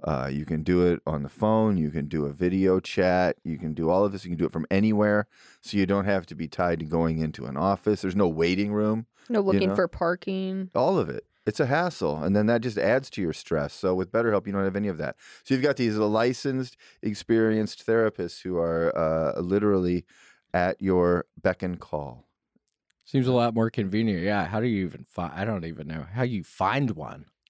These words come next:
Speaker 1: Well, that's it. You'd have to, like, uh, y-, you know, you need to have somebody recommended to you. Or, or do you open up the yellow pages to find a therapist? I wouldn't know how to do that.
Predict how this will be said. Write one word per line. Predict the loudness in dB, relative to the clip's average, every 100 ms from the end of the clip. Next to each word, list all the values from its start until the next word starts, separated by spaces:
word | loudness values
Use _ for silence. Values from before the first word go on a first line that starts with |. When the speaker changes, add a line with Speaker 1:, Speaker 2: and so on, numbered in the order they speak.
| _ _
Speaker 1:
Well, | 0
that's | 2 2 2
it. | 0 -2 _ _ _ _ _ _
You'd | -2 2
have | 0 2
to, | -2 2
like, | 4 4 2 -2
uh, | -6
y-, | -4 -4
you | -2 -2
know, | 2 2
you | 4
need | 2 2
to |
have | 0 -2
somebody | -2 -4 -4 -4
recommended | -2 -2 -2 0 2 0 -2
to | -2
you. | 2 4 4
Or, |
or | 2 -4 -4
do | 2
you | 2
open | 2 0 -2
up |
the | -2
yellow | 0 2 2
pages | 2 0 2 -2 -4
to |
find | -4 -2 -2
a |
therapist? | 0 2 2 0 -4 0
I | 0
wouldn't | 0 -2
know | -6
how | -10
to | -12
do | -14 -12
that. | -8 -8